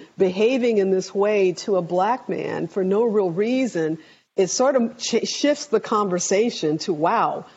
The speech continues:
white privilege is real." And this sense of thinking that her, you know, her, her ability to call the police to get this man removed is okay, that what she did was okay. So I think the ability to, to, to help them see, "No, this has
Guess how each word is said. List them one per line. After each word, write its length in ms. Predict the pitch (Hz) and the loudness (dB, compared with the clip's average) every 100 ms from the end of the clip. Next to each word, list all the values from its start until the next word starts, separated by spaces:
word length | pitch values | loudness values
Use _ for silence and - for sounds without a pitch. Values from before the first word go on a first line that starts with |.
| - | -4
white 320 | 165 214 277 | 0 2 0
privilege 800 | - 247 240 233 170 156 165 - | 0 2 2 2 2 2 -2 -4
is 200 | - 180 | 0 0
real." 540 | 156 156 233 165 175 233 - _ _ _ | 2 0 2 2 0 -4 -12 _ _ _
And 320 | 208 196 190 196 | 2 2 2 0
this 240 | 202 202 | 0 0
sense 440 | 196 - 247 262 262 | 0 0 0 2 0
of 100 | 196 | -2
thinking 540 | - 262 285 226 180 | 0 2 2 2 2
that 280 | 180 185 185 - | 2 0 -4 -16
her, 520 | 196 233 226 214 - - - | -4 0 2 0 -4 -12 -4
you 120 | 214 | 0
know, 200 | 185 175 | 0 0
her, 260 | 196 214 - - _ - | 0 0 -2 -20 _ -2
her 120 | 269 | 0
ability 360 | 202 233 247 | 2 2 2
to 40 | 208 | 2
call 140 | 233 | 0
the 140 | 202 208 | 0 0
police 240 | 214 208 - - | -2 -2 -10 -6
to 100 | 226 | -2
get 160 | 208 | 0
this 180 | 202 196 | 0 0
man 400 | 202 196 190 185 - | 0 0 0 -2 -4
removed 720 | 196 190 196 302 214 185 175 - _ _ - | -2 2 2 2 2 0 -4 -16 _ _ -2
is 160 | 220 | 2
okay, 720 | 240 247 254 311 - - 202 - _ _ _ | 2 2 2 0 0 -6 -12 -20 _ _ _
that 120 | 180 | 0
what 160 | 202 226 | 2 0
she 100 | - | 0
did 100 | 220 | 0
was 160 | 208 233 | 0 0
okay. 380 | 233 330 247 - - | 2 0 0 -6 -4
So 140 | 285 | 0
I 80 | 233 | 0
think 320 | 233 381 370 | 2 2 2
the 320 | 285 247 226 | 0 0 0
ability 500 | - 196 262 294 262 | 0 2 2 2 2
to, 120 | 214 190 | 2 0
to, 300 | - 214 185 | -4 -2 -2
to 220 | - 214 | -2 -2
help 300 | 202 277 285 | 0 -2 0
them 180 | 254 220 | -2 -2
see, 460 | - 330 269 202 | -2 0 2 2
"No, 200 | 208 226 | 2 2
this 220 | 202 277 | 2 0
has 160 | 285 220 | 0 0